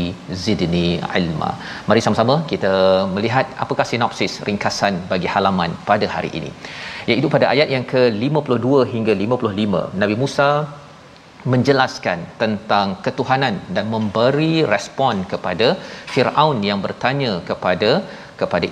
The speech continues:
insan yang sentiasa disebut namanya di dalam Al-Quran, tetapi tidak ada satu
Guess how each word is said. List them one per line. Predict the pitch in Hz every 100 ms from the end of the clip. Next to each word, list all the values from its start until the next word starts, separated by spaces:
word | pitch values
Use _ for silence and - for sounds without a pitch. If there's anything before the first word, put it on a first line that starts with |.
| 135
insan | 127 - 113 107 92
yang | 101 110 113 113 98 -
sentiasa | 110 107 - - - 143 107
disebut | 101 - 120 123 101
namanya | 110 120 101 101 98 92
di | 87
dalam | 90 104 165 131
Al-Quran, | - 104 - 110 113 113 - - -
tetapi | 92 - - 110
tidak | 95 95
ada | 101
satu | 104